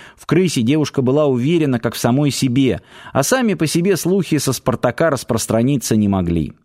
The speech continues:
Значит, теперь ей предстоит идти дальше с человеком, о котором она, в сущности, очень мало знает. И все же другого выхода у нее не было.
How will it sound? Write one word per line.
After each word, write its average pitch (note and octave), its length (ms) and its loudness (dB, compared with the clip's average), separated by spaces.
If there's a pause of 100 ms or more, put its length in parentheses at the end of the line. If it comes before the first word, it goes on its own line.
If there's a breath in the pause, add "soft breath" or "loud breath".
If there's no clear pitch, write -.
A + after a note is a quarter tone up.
(540 loud breath)
Значит, F3+ 480 0
теперь F#3+ 340 0
ей F#3 180 0
предстоит D#3+ 560 0
идти E3 220 -2
дальше D3 400 0
с - 60 -8
человеком, C3 920 0
о - 140 -4
котором D#3 320 0
она, D#3+ 160 0
в - 80 -8
сущности, D#3 680 0
очень F3+ 400 -2
мало D3 360 0
знает. G#2+ 640 -2 (500 loud breath)
И A#2 80 2
все A3+ 220 0
же F#3+ 300 2
другого D#3+ 560 2
выхода D3 500 0
у C3+ 100 0
нее C#3 300 2
не C3 300 2
было. E2+ 340 -4